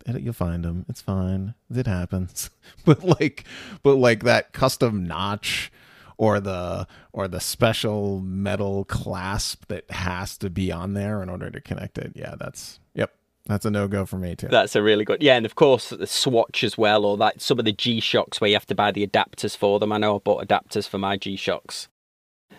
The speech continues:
Speaker 2: Right, well, my final one, this is probably gonna be controversial, and this is, uh,
Speaker 1: All right.
Speaker 2: shots fired, as the kids would say.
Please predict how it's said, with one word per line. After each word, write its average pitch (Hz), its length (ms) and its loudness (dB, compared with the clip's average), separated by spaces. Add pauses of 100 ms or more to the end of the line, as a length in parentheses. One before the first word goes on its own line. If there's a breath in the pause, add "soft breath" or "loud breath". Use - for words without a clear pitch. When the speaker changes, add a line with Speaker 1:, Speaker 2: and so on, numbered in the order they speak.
(360 soft breath)
Speaker 2:
Right, 151 400 8
well, 151 160 8
my 160 260 10
final 151 640 8
one, 107 480 6
this 123 240 2
is 127 80 0
probably 127 300 4
gonna 113 160 4
be 104 80 0
controversial, 113 760 4
and 110 100 4
this 107 180 0
is, 101 120 0
uh, 104 220 6
Speaker 1:
All 90 60 0
right. 90 80 0
Speaker 2:
shots 95 460 6
fired, 113 420 6
as 104 100 -2
the 107 100 0
kids - 240 0
would 104 160 -2
say. 98 360 4